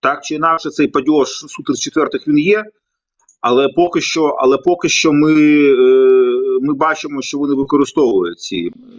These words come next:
літаки і ці бомби, оскільки це надає їм перевагу. Яким чином вони діють? Вони, е, от перед ус-, п-, перед тим, як Ласточкино було, повертаємося до Авдіївки, Ласточкино було зани-, залишене і інші села,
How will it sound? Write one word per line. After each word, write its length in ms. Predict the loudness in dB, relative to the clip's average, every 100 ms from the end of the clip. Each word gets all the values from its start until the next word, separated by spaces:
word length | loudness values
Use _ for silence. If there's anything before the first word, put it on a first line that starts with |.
| -16
літаки 340 | -8 -4 0 0 -2
і 60 |
ці 160 | -4 -4
бомби, 360 | -2 -2 -2
оскільки 380 | -4 -2 -2 -2
це 140 | -2 -2
надає 240 | 2 0
їм 160 | 0 -2
перевагу. 400 | 0 0 0 -2
Яким 240 | -4 -6
чином 280 | -2 -2 -2
вони 220 | -4 -4
діють? 400 | -2 -2 -2 -2
Вони, 260 | -2 0 -2
е, 60 | -8 _ _ _ _ _ _ _ _ _ _
от 520 | -2 -2 -2 -4 -2
перед 180 | 0 -2
ус-, 160 | -4 -2
п-, 160 | -2
перед 260 | 2 0 2
тим, 200 | 0 2
як 200 | 0 0
Ласточкино 640 | -2 -2 -6 -10 -8 -8
було, 260 | -4 -2 0
повертаємося 600 | 2 2 0 -6 -8 -8
до 100 | -6
Авдіївки, 500 | -6 -6 -8 -4 0
Ласточкино 540 | 0 -2 -8 -2 0
було 220 | 2 2 2
зани-, 360 | 0 0 0
залишене 540 | 0 -2 -4 -6 -8 -6
і 200 | -4 -4
інші 360 | -2 -4 -4
села, 460 | -4 -2 -2 -4